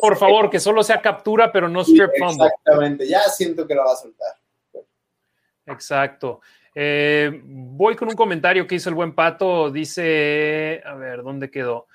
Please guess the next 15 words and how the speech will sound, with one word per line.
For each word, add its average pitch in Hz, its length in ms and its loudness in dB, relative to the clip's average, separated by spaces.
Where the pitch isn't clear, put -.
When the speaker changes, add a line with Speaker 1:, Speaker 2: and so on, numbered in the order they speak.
Speaker 1:
Dice 151 160 -6
un 180 100 -4
Pato 190 220 0
que 190 100 2
habla, 151 360 2
Lawrence 214 500 2
valía 170 280 2
el 214 80 2
riesgo 196 420 -2
que 180 80 -4
mencionas, 156 600 -4
Harry. 110 320 -4
Tal 247 220 2
vez, - 680 4
pero 180 400 2